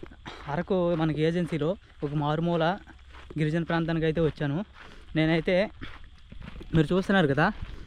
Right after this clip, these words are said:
అవన్నీ కొండలు. ఆ కొండల్లో కొన్ని విలేజెస్ అయితే ఉంటాయి. ఈరోజు అయితే మనము ఆ విలేజెస్కి వెళ్ళి ఎక్స్‌ప్లోర్ అయితే చేద్దాం. చూస్తున్నారు కదా, మనకి ఎటు చూసినా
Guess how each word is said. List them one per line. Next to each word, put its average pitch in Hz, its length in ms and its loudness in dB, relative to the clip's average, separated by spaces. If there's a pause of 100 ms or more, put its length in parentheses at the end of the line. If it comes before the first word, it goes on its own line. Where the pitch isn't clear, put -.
(180)
అవన్నీ 170 380 4
కొండలు. 160 320 6 (640)
ఆ 156 40 6 (100)
కొండల్లో 202 360 6 (100)
కొన్ని 175 180 8
విలేజెస్ 185 380 6
అయితే 180 220 4
ఉంటాయి. 147 300 4 (520)
ఈరోజు 175 240 8
అయితే 180 180 4 (100)
మనము 165 240 8 (440)
ఆ 147 120 8
విలేజెస్కి 180 400 6
వెళ్ళి 175 200 8
ఎక్స్‌ప్లోర్ 175 360 4
అయితే 165 220 6
చేద్దాం. 151 280 6 (640)
చూస్తున్నారు 165 460 6
కదా, 151 120 6 (540)
మనకి 151 240 6
ఎటు 175 180 6
చూసినా 175 300 6